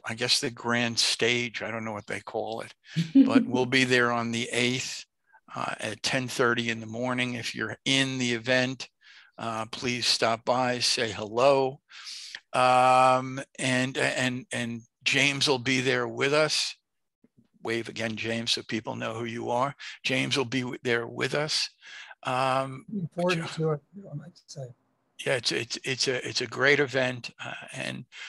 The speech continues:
Speaker 1: otherwise, we'll see you on September fourteenth back on Zoom. So, uh,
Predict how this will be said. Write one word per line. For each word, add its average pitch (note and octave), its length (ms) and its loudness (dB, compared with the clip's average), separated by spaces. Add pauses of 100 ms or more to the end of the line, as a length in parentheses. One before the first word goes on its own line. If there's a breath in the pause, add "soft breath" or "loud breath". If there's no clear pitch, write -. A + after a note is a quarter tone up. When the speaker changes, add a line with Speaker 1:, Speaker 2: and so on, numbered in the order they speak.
(160 loud breath)
Speaker 1:
otherwise, C3+ 560 0
we'll C3 100 -6
see - 240 4
you C#3 220 -2
on C3 220 -2
September B2+ 600 0
fourteenth B2+ 800 -6 (480 loud breath)
back A#2+ 240 0
on A#2+ 280 -4
Zoom. B2+ 580 -2
So, B2+ 640 0
uh, A#2+ 260 0